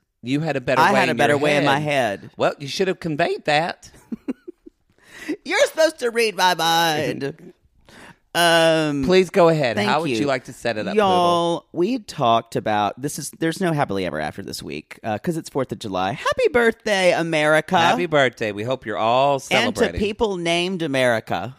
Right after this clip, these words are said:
Speaker 2: which I'm
Speaker 1: Yes.
Speaker 2: sure, like America
Speaker 1: The
Speaker 2: Ferrara.
Speaker 1: Ferrara.
Speaker 2: What was that?
Speaker 1: Ferrara? Is, I thought it was
Speaker 2: Fer-,
Speaker 1: Ferrer.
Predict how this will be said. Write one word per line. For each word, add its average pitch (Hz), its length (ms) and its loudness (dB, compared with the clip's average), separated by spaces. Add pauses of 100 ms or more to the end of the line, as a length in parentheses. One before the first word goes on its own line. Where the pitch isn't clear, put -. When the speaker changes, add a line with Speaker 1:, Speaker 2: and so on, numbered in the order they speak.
Speaker 2:
which 120 200 -4
I'm 117 120 2
Speaker 1:
Yes. 143 140 0
Speaker 2:
sure, 175 100 -8
like 190 240 -2
America 277 480 -4
Speaker 1:
The 170 60 -10
Speaker 2:
Ferrara. 226 520 4
Speaker 1:
Ferrara. 110 320 0 (680)
Speaker 2:
What 139 120 0
was 123 80 2
that? 165 360 2
Speaker 1:
Ferrara? 254 120 -10 (180)
Is, 143 140 -12
I 160 80 -6
thought 185 180 -2
it 196 40 0
was 214 160 2
Speaker 2:
Fer-, 147 180 0
Speaker 1:
Ferrer. 330 260 4